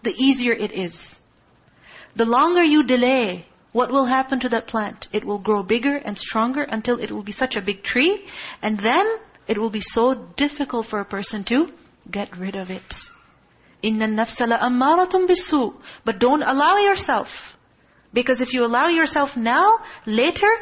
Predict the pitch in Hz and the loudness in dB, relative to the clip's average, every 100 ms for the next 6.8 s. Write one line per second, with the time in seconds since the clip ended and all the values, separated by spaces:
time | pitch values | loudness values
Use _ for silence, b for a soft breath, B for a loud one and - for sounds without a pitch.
0 | - - _ _ 233 233 226 220 - 226 | -4 -20 _ _ -2 0 -2 -4 0 2
1 | 240 233 208 202 202 190 190 190 190 - | 2 2 0 -2 -4 -8 -8 -8 -10 -18
2 | _ _ _ _ _ _ B B B B | _ _ _ _ _ _ B B B B
3 | B - - 254 269 285 262 226 226 240 | B -6 -2 0 0 -2 0 0 0 0
4 | 247 233 226 240 220 208 226 202 B B | 0 0 0 -2 -4 -4 -2 -4 B B
5 | _ _ _ _ 202 208 269 285 285 427 | _ _ _ _ -2 2 4 2 0 -2
6 | - - 226 262 - - 311 392 | -6 -6 -4 -2 -4 2 2 2